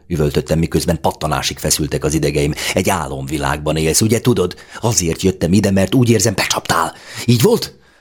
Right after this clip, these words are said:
Ő hallgatott. "Így volt, Claudia?" ismételtem meg, és egészen közel hajoltam hozzá. Hallottam egyenletes lélegzetvételét, miközben két kezét óvatosan a hasára csúsztatta.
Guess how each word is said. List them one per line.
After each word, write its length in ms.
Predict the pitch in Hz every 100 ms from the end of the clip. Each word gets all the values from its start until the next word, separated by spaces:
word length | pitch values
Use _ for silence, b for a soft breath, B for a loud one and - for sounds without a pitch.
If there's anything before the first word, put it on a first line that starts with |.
| b b
Ő 120 | 73
hallgatott. 720 | 71 69 - - - - -
"Így 280 | - 139 107
volt, 220 | 120 107
Claudia?" 680 | - 127 127 135 135 - - - _ -
ismételtem 720 | 90 87 80 80 76 78 78
meg, 160 | 82
és 200 | 76 - -
egészen 460 | 92 76 71 69
közel 260 | 65 73 69
hajoltam 420 | 76 73 65 71
hozzá. 400 | 71 65 67 65 - B B
Hallottam 500 | B 101 92 82 76 76
egyenletes 600 | 95 87 69 69 71 -
lélegzetvételét, 1040 | 82 78 76 73 69 73 - 78 82 80 B B B
miközben 420 | 82 78 73 78
két 300 | - 104 -
kezét 340 | 80 73 71
óvatosan 540 | 87 76 69 73 - 71
a 40 |
hasára 480 | 71 69 - - -
csúsztatta. 760 | - - - - - - -